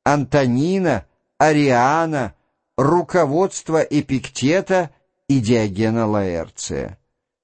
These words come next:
Что же касается философии самих стоиков,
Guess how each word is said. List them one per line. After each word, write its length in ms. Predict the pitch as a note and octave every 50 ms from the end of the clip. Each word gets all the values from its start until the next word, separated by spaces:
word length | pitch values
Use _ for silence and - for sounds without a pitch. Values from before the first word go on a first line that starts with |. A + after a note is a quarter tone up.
| _ _ _ -
Что 260 | - - - G3+ G#3+
же 120 | G3+ F#3+
касается 580 | - G3+ F#3 - - F#3 F#3+ F#3 F3+ - E3+ D#3
философии 880 | - D#3+ D#3 D#3 D3+ C#3 - - F3+ F3+ - - D3+ C#3+ C#3 C3 -
самих 600 | - - - C3+ B2+ A#2+ B2+ E3 G#3 A#3 G#3 - -
стоиков, 920 | - - - - - G3 G#3+ G#3+ G#3 G#3 G3+ E3 - G3 G3+ F#3 - -